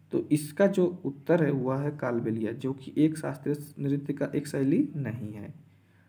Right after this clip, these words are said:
अगर हम other options की बात करते हैं, तो ये जो कथक है, वह उत्तर भारत में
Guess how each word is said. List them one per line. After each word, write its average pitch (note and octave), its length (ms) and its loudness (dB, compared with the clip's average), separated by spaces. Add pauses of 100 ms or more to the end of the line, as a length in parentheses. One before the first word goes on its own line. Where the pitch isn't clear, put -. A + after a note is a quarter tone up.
(180)
अगर D#3+ 280 4
हम F3 300 4 (300)
other C#3+ 180 4
options F3 340 2
की E3+ 80 0
बात C#3 220 2
करते D#3+ 280 -6
हैं, D3 180 -8
तो C3 80 -8
ये C#3 100 2
जो E3+ 120 -2
कथक E3 480 -4
है, B2 240 -10 (300)
वह C3+ 180 0
उत्तर C#3+ 480 0
भारत D#3 380 0
में E3 280 -2